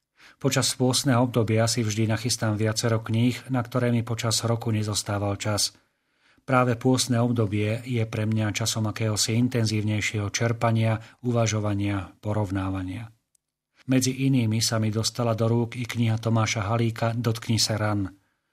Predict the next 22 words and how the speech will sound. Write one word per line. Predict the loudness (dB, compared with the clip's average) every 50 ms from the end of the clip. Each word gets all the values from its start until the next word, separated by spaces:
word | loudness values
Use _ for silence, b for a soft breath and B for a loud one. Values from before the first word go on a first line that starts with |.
| b b b b b b b
Verím, | 0 2 4 4 4 4
že | 2 2
sa | 2 2 2
môj | 2 2 2 0 -2
spolubrat | -4 -2 0 0 0 2 2 0 0 2
nenahnevá, | 2 2 2 2 2 0 0 0 0 0 0 0 -2 -2 -6 -8
ak | -6
z | -4 -2 -2
nej | -2 -2
kúsok | -2 -4 -4 -2 -2 -2 -2 -2
ocitujem. | -2 -2 -2 -2 -2 -4 -4 -4 -4 -6 -8 -8 -12 _ _ _ _ _ _ _ _ _ _ _ _
Našiel | _ -2 0 2 2 2 0
som | 2 2 0 0
tam | 2 0 0 0 0
totiž | -2 -2 -2 0 0 0 0
stať | 0 0 0 0 -2 -2 -6 -6
o | -4
známom | -2 0 0 2 2 2 2 0 0 0
katolíckom | -2 -2 -2 -2 -2 -2 -2 -2 -2 -2 -2
teológovi | 0 0 0 2 2 2 2 0 0 0 0 0 0 -2 -4 B B B -2
Karolovi | 0 2 4 4 4 2 2 0 0 0
Ránerovi | 0 0 0 0 0 2 2 2 2 2